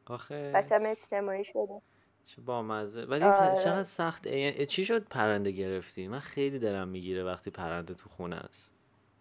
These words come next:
Speaker 2: ببین، اه، من کلاً نمی‌دونم، اه، چطور بگم. ببین، اولین مرغ مینایی که داشتم، اه،
Speaker 1: مهم.
Speaker 2: این بابام از، اه، چیز آورده بود.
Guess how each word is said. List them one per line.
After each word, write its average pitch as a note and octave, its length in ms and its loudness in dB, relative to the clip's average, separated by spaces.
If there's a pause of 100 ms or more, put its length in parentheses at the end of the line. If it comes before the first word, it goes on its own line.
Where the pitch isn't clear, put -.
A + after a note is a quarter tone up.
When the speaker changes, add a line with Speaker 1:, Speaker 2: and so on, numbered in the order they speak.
(1500)
Speaker 2:
ببین، G4 400 4 (180)
اه، A#3+ 540 8
من A#3 280 0
کلاً C4+ 400 6 (120)
نمی‌دونم، D#4 420 2
اه، G#3 680 6
چطور G3+ 540 -6
بگم. G3 200 -4
ببین، A3+ 220 2
اولین B3+ 420 8
مرغ A#3 300 2
مینایی A3+ 420 0
که E4 220 -10
داشتم، B3 1000 2 (100)
اه، - 80 2
Speaker 1:
مهم. G#3 360 0
Speaker 2:
این A#2 240 -12 (200)
بابام A#3 460 6 (400)
از، G3+ 320 6 (160)
اه، G3 260 2
چیز G#3 220 -6
آورده F#3 460 0
بود. G#3 220 -10